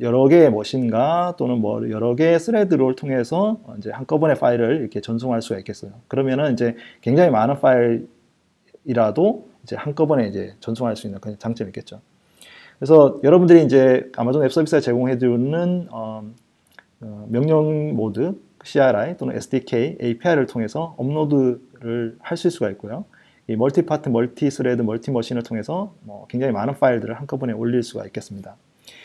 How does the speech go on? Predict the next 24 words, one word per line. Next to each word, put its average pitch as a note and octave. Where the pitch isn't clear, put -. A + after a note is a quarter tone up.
근데 F#3
이제 E3+
가만 B2+
생각해 G3+
보시면 C#3+
이제 A2+
국내 F#3
리전인 D#3
경우에는 A#2
인터넷 D#3+
속도가 D3+
빠르니까 A2
업로드가 B2+
가능하겠죠. A2
근데 C3
이제 A2
만약에 A2+
해외 A#3
리전에, B2
어, G#2
이런 A#2+
데이터를 A#2
업로드를 A#2+
한, C#3